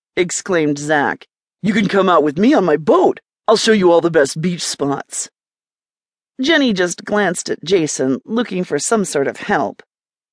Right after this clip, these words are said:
"It's not a bad idea," he suggested. "I might be a while, and Zach has a pretty nice boat. It'll be fun." Jenny hesitated, but realized that fun was the exact reason she was here.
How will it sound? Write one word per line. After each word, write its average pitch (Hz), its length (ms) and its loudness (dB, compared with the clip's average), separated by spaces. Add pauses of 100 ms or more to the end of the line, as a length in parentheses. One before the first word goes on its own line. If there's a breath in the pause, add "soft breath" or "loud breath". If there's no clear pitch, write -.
(420)
"It's - 200 -6
not 392 160 4
a 240 60 2
bad 190 240 4
idea," 233 540 2 (120)
he - 160 -4
suggested. 170 760 -2 (360)
"I 220 120 2
might 185 260 2
be 196 140 0
a 170 80 6
while, 135 320 0
and 160 120 -4
Zach 208 320 0
has 240 240 0
a 180 60 -4
pretty 196 240 -2
nice 147 260 -2
boat. 160 440 -2 (180)
It'll 302 140 0
be 190 100 2
fun." - 460 -6 (1300)
Jenny 277 360 2
hesitated, 165 800 -2 (140)
but 202 220 -4
realized 202 680 0
that 202 200 -2
fun 190 560 -2
was 165 360 0
the 269 140 -2
exact 196 520 -4
reason 147 340 -4
she 139 220 -4
was 156 220 -4
here. 127 440 -4